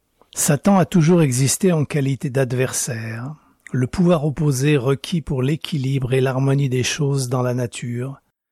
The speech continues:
comme l'ombre est nécessaire pour rendre la lumière plus brillante, la nuit pour donner du relief au jour et le froid pour nous faire apprécier davantage le confort de la chaleur.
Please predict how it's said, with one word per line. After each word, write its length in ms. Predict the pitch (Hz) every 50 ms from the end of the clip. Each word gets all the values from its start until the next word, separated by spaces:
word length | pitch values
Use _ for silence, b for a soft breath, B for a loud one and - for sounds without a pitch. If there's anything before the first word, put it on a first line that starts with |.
| _ _ _ _ _ _ -
comme 240 | - 147 135 139 143
l'ombre 360 | 151 160 170 165 151 127 143
est 80 | 139
nécessaire 640 | 135 135 139 - - 151 127 - - 151 151 143 -
pour 240 | - - 156 120 117
rendre 500 | 120 123 139 151 160 156 151 127 135 139
la 120 | 131 131
lumière 420 | 131 131 135 131 135 135 139 135 -
plus 220 | - - 151 147 127
brillante, 800 | 127 139 135 123 123 113 117 113 117 123 - - - - - _ _ _ _ _ _ _ _ _ _ -
la 140 | - 139 135
nuit 360 | 135 139 139 139 147 156 151
pour 240 | - - 143 120 120
donner 300 | 117 139 135 139 143 143
du 120 | 123 131 131
relief 640 | 110 117 127 127 123 123 131 135 135 127 - -
au 100 | 139 127
jour 520 | 123 110 - 151 139 131 131 135 123 156 -
et 100 | 190 156
le 140 | 143 143 143
froid 440 | - - - - - 165 175 170
pour 160 | - 185 156 143
nous 120 | 143 131
faire 280 | - - 170 160 135 131
apprécier 520 | 127 - - - 139 - - - 165 147
davantage 680 | 123 139 131 127 131 127 123 - 135 131 131 131 120
le 140 | 131 131 123
confort 580 | - - 143 131 - - - 165 143 131 131 123
de 60 | 127
la 120 | 123 120
chaleur. 720 | 113 - - - 113 107 104 101 101 104 120 135 131 _